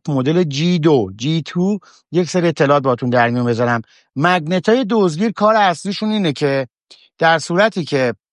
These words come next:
مثلاً مگنت رو روی پنجره نصب کردید یا روی در ورودی نصب کردید، یک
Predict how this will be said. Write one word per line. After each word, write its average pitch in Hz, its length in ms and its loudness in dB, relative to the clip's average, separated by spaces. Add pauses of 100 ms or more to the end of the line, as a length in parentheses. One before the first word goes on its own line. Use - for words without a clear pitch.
(500)
مثلاً 151 280 0
مگنت 156 360 0
رو 180 60 2
روی 175 220 2
پنجره 143 440 -2
نصب 139 280 0
کردید 110 460 0 (500)
یا 143 100 2
روی 156 180 0
در 156 240 2
ورودی 147 240 -4
نصب 151 240 -2
کردید، 165 640 0 (360)
یک 220 240 0